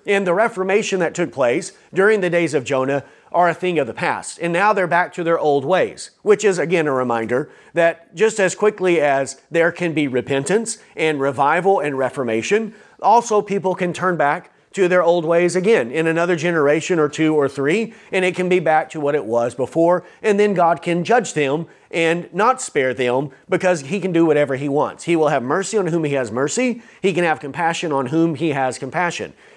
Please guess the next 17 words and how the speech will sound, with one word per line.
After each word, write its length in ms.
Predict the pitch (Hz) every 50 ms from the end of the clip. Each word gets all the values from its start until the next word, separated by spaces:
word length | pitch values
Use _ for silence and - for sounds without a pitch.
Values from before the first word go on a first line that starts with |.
| _
He 160 | - 175 196 196
will 180 | 185 190 180
be 140 | 160 160 147
merciful 480 | 127 143 190 226 - 208 190 - 180 170
to 80 | 147
one, 380 | 143 151 185 208 208 214 220 190
he 180 | - 143 175
will 140 | 165 156 165
judge 360 | 156 - 156 151 147 151 127
another. 400 | 151 170 185 190 180 139 107 - - - - -
To 100 | - 196
one 240 | 156 147 170 202 220
generation 560 | 202 196 208 202 190 185 196 196 - 190 180
he 160 | 160 165 175 147
sends 260 | - - 170 160 131
a 60 | 127
prophet 540 | - 143 165 190 202 - 247 254 247 -